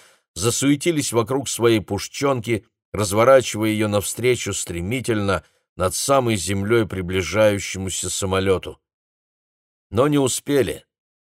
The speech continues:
Тот проревел над головами, показав сине-белую звезду на одном крыле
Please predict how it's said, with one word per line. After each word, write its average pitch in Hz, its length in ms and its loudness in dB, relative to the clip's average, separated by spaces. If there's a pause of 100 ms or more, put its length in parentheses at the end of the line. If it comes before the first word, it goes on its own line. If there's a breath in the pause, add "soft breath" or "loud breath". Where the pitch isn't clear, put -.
Тот 131 280 4
проревел 120 600 4
над 113 200 2
головами, 110 840 4
показав 101 560 2
сине-белую 104 720 0
звезду 90 580 -4
на 98 160 2
одном 95 380 0
крыле 98 580 -2